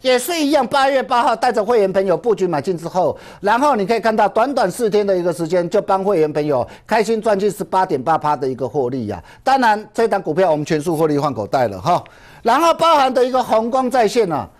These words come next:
这一档的一个连接器的一个大涨也是一样啊。你可以看到啊，八月八号四十块啊，带着全国所有会员朋友布局买进之后，然后这样一波的一个大涨上来啊，哦，事先开心获利出一半，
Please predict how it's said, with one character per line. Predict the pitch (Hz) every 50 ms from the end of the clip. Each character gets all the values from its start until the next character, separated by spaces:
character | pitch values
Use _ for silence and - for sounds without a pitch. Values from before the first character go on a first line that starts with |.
| _ _ _ _ _
这 | - 330 302 302
一 | 277
档 | 233 226 196 190
的 | 190 208 202
一 | 214 214
个 | 214
连 | 196 190 190 196
接 | 220 214 208
器 | 185 214 202
的 | 170 175 170
一 | 170
个 | 175
大 | 165 170 196 175
涨 | 151 147 143 143
也 | 135 123
是 | 120 - 175
一 | 156 135 131
样 | 151 165 139 120
啊。 | 107 101 87 - - - - -
你 | 220 247 262
可 | 254 330 320
以 | 302
看 | 294 294 277
到 | 269 285 277 247
啊， | 214 185
八 | 233 - 269 277 285
月 | 294 285
八 | 240 - 262 254 262
号 | 262 247
四 | 254 277 220
十 | 185 220
块 | 208 - 240 226 202
啊， | 175
带 | 170 - 262
着 | 226 208 214 196 185
全 | - - 190 202
国 | 202 196 196
所 | 190 214 214 202
有 | 180
会 | 180 - 208
员 | 185 180 175
朋 | 175 170 170
友 | 160 147
布 | - - 202 175
局 | - 170
买 | 156 143 131
进 | - 175 165
之 | - 165
后， | 147 165 180 151 120 - - - - - - -
然 | 185 208 226 247 262
后 | 285 294 269
这 | 233 - 262
样 | 254 247
一 | 247 254
波 | - 226 226 233
的 | 226 214 202
一 |
个 | 196 208
大 | 196 - 240 220 190
涨 | 170 170 147 135 131
上 | - 190 165 143
来 | 117 113 113 113
啊， | 107 - - - - - - -
哦， | 196 196 185 170 156 - - _ _ -
事 | - - 285 311 269 214
先 | - 240 233 226
开 | - 202 220 220
心 | 196 208 220 214
获 | 190 214 214
利 | 196 190
出 | 185 196 196 180
一 | 165
半， | 160 - 196 170 123